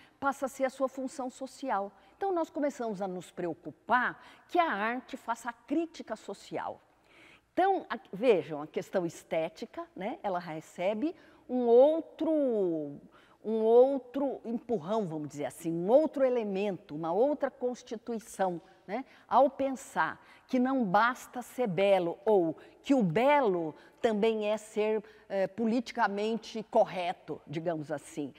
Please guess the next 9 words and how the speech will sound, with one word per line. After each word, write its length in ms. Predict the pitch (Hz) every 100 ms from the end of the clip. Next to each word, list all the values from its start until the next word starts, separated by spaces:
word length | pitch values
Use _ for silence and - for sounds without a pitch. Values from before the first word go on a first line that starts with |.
| - -
não 100 | 190
é? 140 | 254
Que 180 | - 208
o 40 |
compromisso 1120 | - 269 339 339 285 247 196 214 262 - 202
político 880 | - 226 208 202 226 - 240 - 262 - - - _ _ _ 202
é, 400 | 208 208 180 180 -
é 80 | 190
belo 540 | 160 180 180 156 123